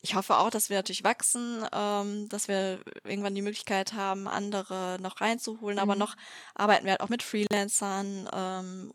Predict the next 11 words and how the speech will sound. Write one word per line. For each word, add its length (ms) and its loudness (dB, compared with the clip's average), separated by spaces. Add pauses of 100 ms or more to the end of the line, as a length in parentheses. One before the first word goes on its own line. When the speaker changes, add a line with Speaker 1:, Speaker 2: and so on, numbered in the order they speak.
(140)
Speaker 1:
bei 140 6
Shootings, 640 0
klar, 340 -2
dann, 420 -6
äh, 380 -8 (400)
f-, 140 -20 (420)
mit 140 -8
Freelancern, 600 -6
ne? 100 -4
Dann 160 -4
bauen, 280 -4